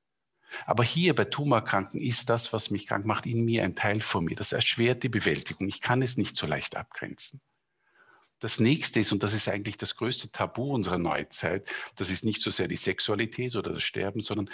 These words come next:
das Ausgeliefertsein, Verwundbarsein. Auf einmal wird,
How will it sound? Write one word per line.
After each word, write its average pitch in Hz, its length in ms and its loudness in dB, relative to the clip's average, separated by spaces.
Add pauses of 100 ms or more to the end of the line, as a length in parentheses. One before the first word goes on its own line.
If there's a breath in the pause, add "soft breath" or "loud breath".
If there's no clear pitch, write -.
(140)
das - 220 -4
Ausgeliefertsein, - 920 -4
Verwundbarsein. 104 920 -6 (280 loud breath)
Auf - 180 -2
einmal 117 360 2
wird, 107 280 2